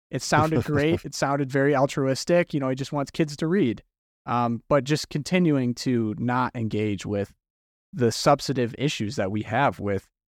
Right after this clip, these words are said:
Speaker 1: what the heck is in our library right now. And a lot of it is porn. I mean
Speaker 2: Speaking of libraries, maybe somebody should go to Chicago and read the genderqueer book right outside the Barack Obama Presidential Library and say,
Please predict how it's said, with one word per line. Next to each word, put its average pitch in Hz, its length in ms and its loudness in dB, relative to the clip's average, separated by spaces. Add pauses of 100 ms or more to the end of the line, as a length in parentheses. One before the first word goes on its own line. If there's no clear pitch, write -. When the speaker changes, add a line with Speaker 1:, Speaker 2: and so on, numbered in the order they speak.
Speaker 1:
what 117 240 -2
the 120 80 0
heck 123 240 -2
is 110 100 -4
in 110 80 0
our 98 120 -2
library 98 380 -2
right 98 220 -6
now. 92 220 -4
And 85 100 -6
a 104 40 -4
lot 127 200 0
of 131 60 -2
it 104 80 -2
is 110 240 -4 (320)
porn. 180 260 2 (160)
I 113 40 -2
mean 104 80 0
Speaker 2:
Speaking 214 180 4
of 127 60 4
libraries, 131 520 4
maybe 160 240 0
somebody 151 380 0
should 117 200 -4
go 123 200 2
to 123 80 -2
Chicago 113 720 -2
and 101 260 -6
read 123 400 0
the 104 180 -2 (320)
genderqueer 117 640 0
book 95 320 -2
right 110 240 0
outside 120 340 0
the 104 80 -4
Barack 110 260 4
Obama 117 400 0
Presidential 117 580 -2
Library 117 400 0
and 82 80 -10
say, 107 340 -4